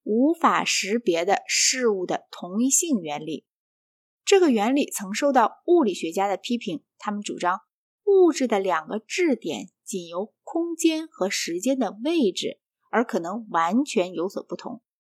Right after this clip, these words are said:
相对性使这个观点更加困难化了，因为相对性把时间与空间还原为诸关系，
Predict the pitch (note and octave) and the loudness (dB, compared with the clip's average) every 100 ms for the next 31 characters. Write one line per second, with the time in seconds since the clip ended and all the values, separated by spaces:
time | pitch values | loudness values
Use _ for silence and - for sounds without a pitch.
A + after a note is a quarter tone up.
0 | _ _ _ _ - - F#4 F#4 F#4 - | _ _ _ _ -4 2 4 6 6 6
1 | G4+ E4 E3+ F#3 A3 F#3 G#3 G#3+ F#3+ - | 0 0 -2 0 0 2 -2 -2 -4 -4
2 | - C4+ F3+ F#3 F#3+ - G3 E3+ - F#3+ | -4 -2 0 -2 -2 -4 -10 -8 -2 0
3 | - - - _ _ _ A#3+ A#3 G3+ _ | 0 -2 -16 _ _ _ -4 -2 -4 _
4 | _ - - D#4+ D#4+ C#4+ E4 C4 E3+ E3 | _ -4 2 2 2 0 0 0 -2 -2
5 | - F3+ G3 C#4+ D4 C#4+ F3 - - C#4+ | 0 0 0 2 2 -2 -8 -8 -4 -2
6 | C#4 - C#4+ D4 _ _ _ G3 G#3 B3 | -2 0 0 0 _ _ _ 0 2 2
7 | A3+ G#3 F#3 - _ - C#4 C4 - D4 | -2 0 -2 -2 _ -8 -8 -6 0 0
8 | D#4 F4 - - | 0 -4 -4 -6